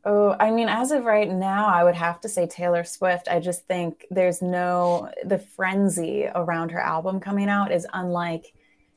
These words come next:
any, anything else I've ever seen. And I think that other fans, like, obviously Army for B T S, those are some, like, frenzied fans as well. I think you see them more with the musicians than you do with the actors and actresses, just because,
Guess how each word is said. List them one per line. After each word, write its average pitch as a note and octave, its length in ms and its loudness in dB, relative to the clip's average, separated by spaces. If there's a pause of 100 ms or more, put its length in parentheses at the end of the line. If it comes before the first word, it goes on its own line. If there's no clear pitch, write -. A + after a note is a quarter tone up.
(200)
any, F3+ 440 0
anything F#3 400 0
else E3+ 240 -2
I've E3+ 100 4
ever F3 240 0
seen. E3+ 460 -4
And G#3+ 100 0
I A3 60 0
think A#3+ 260 -4
that G#3 160 -2
other F3+ 460 4 (160)
fans, F3 260 -2
like, E3+ 140 -2
obviously E3 680 2 (100)
Army E3 440 -4
for E3+ 120 -2
B D#3+ 200 -4
T E3 200 -2
S, D#3 460 0
those D#3+ 220 -2
are E3 80 -4
some, D#3+ 180 -6
like, D#3+ 180 -4
frenzied D#3+ 480 -4
fans D#3+ 480 -6
as D#3+ 220 -2
well. D#3+ 380 2 (340)
I G#3 100 -6
think D#4+ 240 -6
you G#4 100 4
see F4+ 160 -4
them D#4 320 0
more G3+ 300 2
with A#3 140 -4
the A#3+ 80 -6
musicians G#3 680 -4
than F#3 140 0
you F3+ 120 0
do F3+ 140 0
with F3+ 140 0
the - 120 -2
actors F3 340 -2
and F3 100 -4
actresses, F3+ 640 -2
just - 240 -2
because, F3 380 2